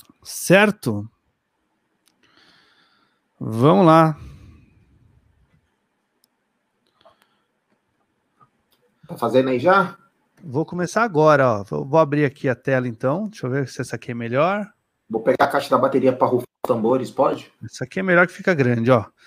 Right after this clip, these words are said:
Speaker 1: Eu botei pra sortear cinco números. Caso o primeiro não seja, vai ser o segundo. Caso o segundo não for, vai ser o terceiro. E assim por diante. Leandro
Speaker 2: Ok.
Speaker 1: não achou o post. Você quer que eu te espere, Leandro?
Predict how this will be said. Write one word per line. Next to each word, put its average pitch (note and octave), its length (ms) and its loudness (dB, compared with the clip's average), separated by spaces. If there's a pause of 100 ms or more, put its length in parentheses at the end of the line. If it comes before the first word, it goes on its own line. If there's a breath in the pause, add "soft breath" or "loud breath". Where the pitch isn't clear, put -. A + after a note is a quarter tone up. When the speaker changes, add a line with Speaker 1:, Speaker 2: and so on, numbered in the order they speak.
(220 soft breath)
Speaker 1:
Eu F3+ 120 4
botei A3 240 6
pra A3 120 4
sortear G#3+ 360 6
cinco B3+ 260 2
números. C3+ 400 4
Caso G#3+ 240 4
o G#3 40 0
primeiro F3+ 440 4
não E3 160 2
seja, G#3+ 540 4
vai G#3 160 2
ser A3 80 0
o G#3+ 40 2
segundo. D#3 460 0
Caso C3+ 260 0
o C#3 40 -8
segundo D#3+ 280 -2
não F3 120 0
for, G#3+ 260 4
vai A3 100 0
ser A3 120 0
o - 20 4
terceiro. D3 500 -2 (480)
E E3+ 80 -2
assim D#3 240 0
por F#3 160 2
diante. C3 460 -2 (640)
Leandro A3 340 4
Speaker 2:
Ok. A3+ 80 2
Speaker 1:
não A3+ 40 6
achou A3 240 4
o A3 40 -2
post. F3+ 480 2
Você G#3 140 -2
quer B3 140 2
que B3+ 60 2
eu B3 40 4
te G3 60 -8
espere, C4+ 340 2
Leandro? D#3+ 460 2